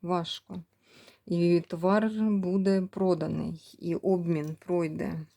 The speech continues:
вдало. Зі-, зберуть, продасться, все.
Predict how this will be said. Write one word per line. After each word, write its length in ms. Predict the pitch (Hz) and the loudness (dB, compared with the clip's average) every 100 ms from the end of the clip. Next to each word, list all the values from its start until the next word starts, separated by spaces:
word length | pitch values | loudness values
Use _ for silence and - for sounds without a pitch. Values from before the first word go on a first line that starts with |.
| _ | _
вдало. 520 | 170 160 165 160 160 190 - _ _ | -14 -6 -4 -4 -6 -10 -12 _ _
Зі-, 400 | 170 175 185 175 | -8 0 2 2
зберуть, 1160 | 175 165 160 160 - 160 170 175 196 240 - - | -2 -8 -8 -8 -8 -4 0 2 2 0 -4 -20
продасться, 960 | - 160 160 175 214 214 - - 190 190 | -14 -10 -4 -2 -2 -4 -14 -12 -8 -8
все. 400 | - - 175 165 | -10 -12 -10 -8